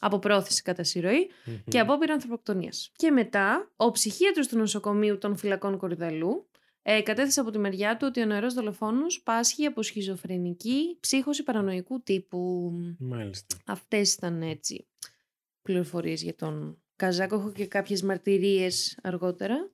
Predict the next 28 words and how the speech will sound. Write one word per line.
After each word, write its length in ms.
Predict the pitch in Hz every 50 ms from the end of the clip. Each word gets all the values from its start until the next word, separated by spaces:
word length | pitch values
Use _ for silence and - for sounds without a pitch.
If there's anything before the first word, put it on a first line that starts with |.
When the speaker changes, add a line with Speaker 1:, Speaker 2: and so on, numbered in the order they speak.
| _ -
Speaker 2:
Μμμ. 160 | - 139 131 120
Speaker 1:
αλλά 180 | 208 220 226 226
ας 100 | 214 -
προχωρήσουμε 460 | 233 233 196 233 226 269 277 302 294
στο 120 | 294 -
σχολιασμό 560 | - - 233 220 220 220 220 208 226 233 247
σου, 160 | 240 - - 190
Βασίλη 320 | 196 190 - - 196 190
μου. 120 | 190 143 - - -
Speaker 2:
<laughs> 1300 | 349 277 214 123 104 - - 113 - - - - - _ _ _ _ - - - 440 - _ _ _
Περιμένεις 460 | - 123 104 101 110 113 107 120 117 113
με 100 | 127 117
ανυπομονησία. 600 | 113 110 110 110 107 104 98 101 - - 127 196
Speaker 1:
Ναι, 260 | 202 214 233 247 269
ναι. 300 | 277 262 254 254 254 247 _ _ _ _ _
Speaker 2:
Τώρα 260 | - 143 143 151 156
δεν 120 | 151 165 165
ξέρω 260 | 170 190 185 170 143
αν 120 | 120 113
είναι 720 | 113 113 110 110 110 107 107 107 107 104 104 104 101 101 98 101 101 101 98 98 _ _ _ _ _ _ _ _
πολύ 600 | - 123 120 120 120 123 123 120 113 110 113 - -
opinionated 1000 | 135 139 _ - 143 139 139 135 127 117 113 113 113 110 107 - 107 98 98 101
αυτό 160 | 101 - 226
που 200 | 247 240 233 214
Speaker 1:
Μμμ. 100 | 254 269
Speaker 2:
θα 100 | 302 349
πω. 460 | - - - 110 113 117 131 147 147 - _ _ _ _ -
Speaker 1:
Ρίχτω. 480 | 208 214 214 - - - 202 202 185